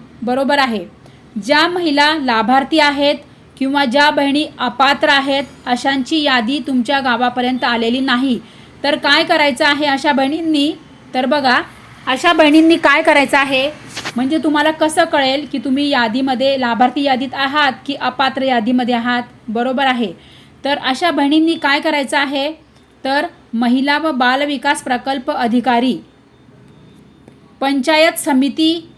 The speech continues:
हा सर्व खुलासा करणार आहे. तर तुम्हाला काय करायचं आहे,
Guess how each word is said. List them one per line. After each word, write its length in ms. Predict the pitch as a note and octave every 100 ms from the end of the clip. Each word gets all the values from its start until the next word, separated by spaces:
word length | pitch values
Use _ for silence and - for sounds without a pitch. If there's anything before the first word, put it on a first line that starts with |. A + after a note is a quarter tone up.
| - -
हा 140 | C4 D4
सर्व 320 | D4 D4+ E4 E4+
खुलासा 400 | C4+ B3 A#3+ C#4
करणार 400 | C#4 B3+ A#3+ B3+
आहे. 300 | B3+ C4+ C#4+ F#3+ - - - C4
तर 100 | C4+
तुम्हाला 400 | C#4+ C#4 C4+ C#4+
काय 220 | C#4+ D4+
करायचं 380 | D#4+ D4+ C#4+ D4+
आहे, 340 | C#4+ C4+ C#4+